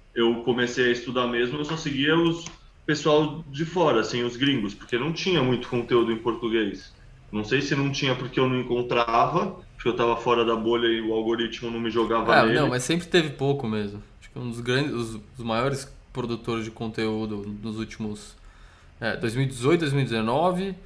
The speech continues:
Speaker 2: e dois mil e vinte foram os bitcoinheiros, assim, de produtor conteúdo maximalista, né? Eu acho que só tinha eles, assim, de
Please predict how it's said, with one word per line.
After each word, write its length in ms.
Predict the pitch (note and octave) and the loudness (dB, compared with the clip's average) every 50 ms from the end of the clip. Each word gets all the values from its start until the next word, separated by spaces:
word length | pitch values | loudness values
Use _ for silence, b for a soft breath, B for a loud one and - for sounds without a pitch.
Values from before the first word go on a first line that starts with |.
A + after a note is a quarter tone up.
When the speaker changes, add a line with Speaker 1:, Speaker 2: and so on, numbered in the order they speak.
| B B B B B B | B B B B B B
Speaker 2:
e 60 | A#2+ A#2 | -4 -2
dois 160 | B2 A#2+ A2+ | -2 -2 0
mil 140 | C3 C3 B2+ | 0 -2 -2
e 20 | |
vinte 400 | A2+ A2 A2+ B2+ D3 F3 E3+ - | -2 -4 -4 -4 -4 -6 -6 -8
foram 220 | - - F#3 G3+ | -4 -2 -2 0
os 60 | F#3+ E3+ | 0 -2
bitcoinheiros, 720 | E3 F3+ - - - G#3 F3 C#3+ C#3+ D#3 D3+ B2 A2+ G#2 | -2 -4 -6 -6 -6 -4 -2 0 2 2 2 2 0 -2
assim, 220 | G#2 - - A2 | -4 -4 -6 -4
de 80 | G#2+ A2+ | -4 -2
produtor 460 | A2 C3 B2 A#2+ - - C3+ C3+ A#2+ | -2 -2 -2 -2 -2 -2 0 0 0
conteúdo 400 | - C3+ B2 - B2 B2+ B2+ B2+ | 0 -4 -4 -2 -2 -2 -2 -2
maximalista, 720 | A#2+ B2 A#2+ B2 - C3 B2+ A#2+ A2+ A2 G#2+ G#2 - - A2 | -2 -2 -4 -4 -4 -4 -4 -2 -2 -4 -4 -6 -8 -10 -10
né? 160 | A2 G#2+ G#2 | -10 -8 -6
Eu 60 | G#2 | -4
acho 120 | A2+ B2 - | -4 -6 -6
que 60 | - | -8
só 140 | - - - | -8 -8 -8
tinha 340 | - - - G#3+ E4+ E4+ - | -8 -8 -6 -4 -4 -2 0
eles, 320 | B2+ B2 A2+ A2 G#2 G#2 | 0 0 0 0 -2 -4
assim, 340 | G#2+ G#2 - - A2+ A2 A2 | -6 -8 -8 -8 -8 -8 -6
de 300 | G#2+ G#2+ G#2 G#2 G2+ | -6 -6 -6 -8 -8